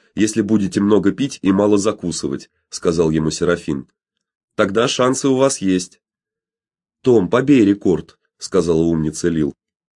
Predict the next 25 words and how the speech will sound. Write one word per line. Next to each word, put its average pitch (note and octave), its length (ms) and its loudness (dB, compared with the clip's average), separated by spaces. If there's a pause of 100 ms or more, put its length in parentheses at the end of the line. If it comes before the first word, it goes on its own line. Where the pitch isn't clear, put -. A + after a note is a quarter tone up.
(260)
«Я F#2 280 -2
буду D3 260 0
свидетельницей». A#2+ 1040 -2 (1200)
«Не F2 160 0
нужны G#2 280 2
ему F2+ 200 4
свидетели», F2 560 -2
сказал D#2 360 -2
Серафин. D#2+ 560 -2 (260)
«Я A2+ 240 0
свидетель. F#2 600 -2 (460)
Окончу C#3 480 0
смену, D#3 500 0 (260)
передам C3+ 600 2
счёт - 380 -4
Константе. F#2 840 -2 (500)
Помните F#3 460 4
тот A#2+ 220 0
день, G2 240 2
когда F#2 280 0
вы E2+ 120 0
поставили E2 580 0
рекорд? F#2+ 520 0 (600)
Так A2 200 -2
вот, A2+ 320 2